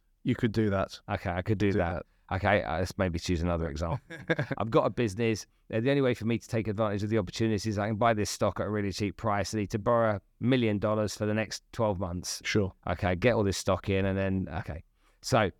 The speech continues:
Speaker 2: ha-, ha-, that's the example. What interest rate do I pay typically? Um, what would my payment terms be? And, and how quickly would I be able to access the capital?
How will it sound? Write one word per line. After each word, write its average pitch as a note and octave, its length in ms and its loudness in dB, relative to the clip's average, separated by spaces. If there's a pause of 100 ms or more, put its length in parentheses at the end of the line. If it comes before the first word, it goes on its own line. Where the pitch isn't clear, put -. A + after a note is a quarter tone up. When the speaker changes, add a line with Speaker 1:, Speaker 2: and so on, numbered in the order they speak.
(140)
Speaker 2:
ha-, A#2 240 0 (260)
ha-, A2 180 -2 (220)
that's F3 240 4
the D#3 140 2
example. G#2+ 720 0 (580)
What B2 440 0
interest C#3 460 2
rate G#2+ 240 2
do G#2+ 140 -2
I G2 100 0
pay G#2+ 300 0
typically? G#2 880 -2
Um, G2 580 -2
what B2 400 2
would C3 120 -2
my A#2 140 2
payment G#2+ 460 -2
terms G#2+ 400 0
be? G#2 480 0 (300)
And, G2 440 0 (320)
and F#2+ 540 0 (340)
how A#2 220 4
quickly - 380 -2
would A2 160 2
I G#2 80 2
be G#2 180 0
able G2+ 200 -2
to - 160 -6
access G2+ 360 -4
the F2+ 100 -8
capital? E2 500 -8